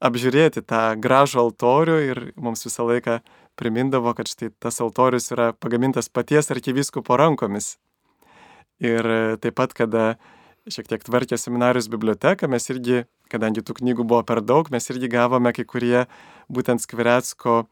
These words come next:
verstą Šventąjį Raštą ir buvo netgi ir įdomu, ir, ir netgi kėlė nuostabą, kad,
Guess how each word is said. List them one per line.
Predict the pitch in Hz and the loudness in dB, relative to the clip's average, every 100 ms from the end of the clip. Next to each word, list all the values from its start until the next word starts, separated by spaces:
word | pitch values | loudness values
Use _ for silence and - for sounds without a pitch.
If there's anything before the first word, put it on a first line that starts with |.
| _ _ _ _ _ | _ _ _ _ _
verstą | 113 120 127 - - 117 110 110 | -4 0 0 -2 -2 0 0 -2
Šventąjį | - - 123 120 120 113 | -6 -2 -2 0 -2 0
Raštą | 110 127 151 - 143 | 2 2 0 -4 -4
ir | 120 | -2
buvo | 127 123 | -2 -2
netgi | 120 120 113 120 117 - - - - _ _ _ _ _ - | 0 -2 -2 -2 -2 -6 -20 -20 -20 _ _ _ _ _ 0
ir | 131 | 2
įdomu, | 123 120 117 127 156 | 4 2 2 2 4
ir, | 147 131 123 - - | 4 2 -2 -6 -6
ir | 113 113 110 110 110 110 - - | -4 -2 -2 -2 -2 -6 -18 -6
netgi | 120 113 113 | -4 -4 -2
kėlė | 135 127 110 | 2 2 2
nuostabą, | 120 170 - 180 151 156 | 2 0 0 0 0 0
kad, | 120 113 | -4 -6